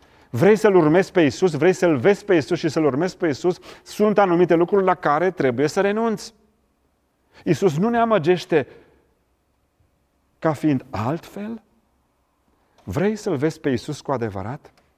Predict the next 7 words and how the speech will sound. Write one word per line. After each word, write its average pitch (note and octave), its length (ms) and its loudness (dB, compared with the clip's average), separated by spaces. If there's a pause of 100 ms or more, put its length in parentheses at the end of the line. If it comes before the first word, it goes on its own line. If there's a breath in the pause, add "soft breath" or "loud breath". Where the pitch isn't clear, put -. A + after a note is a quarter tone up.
(280 loud breath)
Ești A#2+ 360 -2
gata E3 420 -4 (140)
să - 160 -2
te C3 120 0
expui E3 400 -2
realității D3+ 920 -2 (240 loud breath)
neprelucrate C#3+ 1000 -2